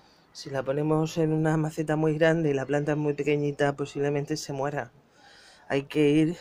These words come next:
cambiándola paulatinamente conforme va creciendo. Hay que tener paciencia.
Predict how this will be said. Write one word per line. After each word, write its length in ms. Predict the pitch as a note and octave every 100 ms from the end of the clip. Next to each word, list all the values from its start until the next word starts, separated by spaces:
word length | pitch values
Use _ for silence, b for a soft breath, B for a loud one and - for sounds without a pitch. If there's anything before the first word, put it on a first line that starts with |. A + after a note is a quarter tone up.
| -
cambiándola 840 | D3 C#3+ C#3 C#3+ D3+ D3+ D3+ D3+
paulatinamente 1120 | D3+ D3+ C#3+ C#3 D3+ D3+ D3 D#3+ D#3+ D#3 E3+ F#3 _
conforme 480 | D#3+ C#3 C#3 C#3 C3+
va 140 | C3+
creciendo. 680 | - D3 - C3 C#3 C#3+ C#3+ B B B B B B B B B B B B B B B B B B B B B B B - -
Hay 120 | E3
que 100 | D#3
tener 300 | D3 D3 C#3+
paciencia. 680 | - D#3+ A#3+ C4 D4 A#3 E3+